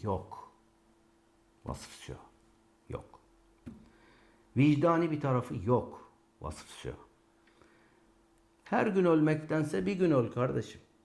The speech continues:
Bir gün öl. Biraz onurlu, biraz gururlu ol. Bir gün öl.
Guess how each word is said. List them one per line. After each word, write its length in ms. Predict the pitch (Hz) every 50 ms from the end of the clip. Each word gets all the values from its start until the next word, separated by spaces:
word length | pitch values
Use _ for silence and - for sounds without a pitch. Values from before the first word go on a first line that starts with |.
| _ _ _ _ _ _ _ _ _ _ _ _ _ -
Bir 80 | 180 190
gün 180 | 170 175 151
öl. 160 | 117 90 78 - - - - _ _ _ _ _ _ _ _ _ _ _ - 220
Biraz 280 | 214 196 180 160 160
onurlu, 440 | 151 143 139 131 123 127 147 165 175
biraz 300 | 175 170 170 165 165 151
gururlu 380 | 160 165 160 160 151 147 143 120
ol. 200 | 104 90 - -
Bir 80 | -
gün 180 | - 254 190 78
öl. 160 | - -